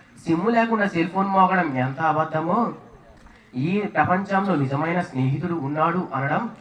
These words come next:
అంతే అబద్ధం. రెయిన్బో రంగులలో బ్లాక్ కలర్ దొరకడం ఎంత కష్టమో, ఈ ప్రపంచంలో నిజమైన స్నేహితుడు దొరకడం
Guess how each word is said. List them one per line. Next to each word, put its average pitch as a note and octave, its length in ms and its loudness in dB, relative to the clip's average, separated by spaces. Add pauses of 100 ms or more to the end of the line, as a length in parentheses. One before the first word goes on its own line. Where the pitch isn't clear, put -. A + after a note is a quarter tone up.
(320)
అంతే D3+ 340 0
అబద్ధం. D3 440 0 (800)
రెయిన్బో A3 520 2
రంగులలో A3 400 0
బ్లాక్ C#3+ 400 0
కలర్ F#3+ 200 2
దొరకడం F#3+ 520 -2
ఎంత A#2 260 -6
కష్టమో, E3 560 -4 (420)
ఈ G#3+ 300 -2
ప్రపంచంలో G#3 640 -2
నిజమైన D3+ 480 -2
స్నేహితుడు F#3 520 -4
దొరకడం D3 500 -2